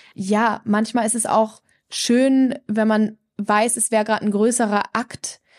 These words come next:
da jetzt irgendwie einen zum Kommen zu bringen, auf Teufel komm raus, als es einfach zu genießen, wie es ist und dann zum Beispiel vielleicht im stillen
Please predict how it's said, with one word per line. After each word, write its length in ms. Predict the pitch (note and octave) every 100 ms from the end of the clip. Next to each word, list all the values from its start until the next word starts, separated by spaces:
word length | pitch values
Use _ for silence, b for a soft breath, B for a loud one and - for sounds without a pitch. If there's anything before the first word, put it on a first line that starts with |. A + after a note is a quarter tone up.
| _ -
da 140 | G3+
jetzt 280 | G3+ G#3 -
irgendwie 760 | A3+ G#3+ G3 G3+ G3+ G3+ G3+ -
einen 160 | G3+
zum 180 | G3+ G3+
Kommen 300 | - A3+ C4
zu 100 | B3+
bringen, 200 | G#3 G3+
auf 100 | G3
Teufel 360 | - G#3+ G#3+ A3+
komm 220 | - G3
raus, 520 | G3+ G3+ B3+ C#4+ - B B B B
als 140 | - G#3+
es 100 | A3+
einfach 300 | A#3 A#3 A#3+
zu 120 | A3
genießen, 400 | G#3+ A#3 B3 A#3
wie 80 | A3
es 100 | G#3+
ist 360 | - E4 -
und 220 | - C4+ B3+
dann 220 | B3+ C4
zum 160 | C4+
Beispiel 580 | B3+ C4 C4+ - C4 C4
vielleicht 380 | C4 C4 C4+ -
im 340 | A#3+ B3 C#4 - B B B
stillen 720 | - - - D#4 F4 F4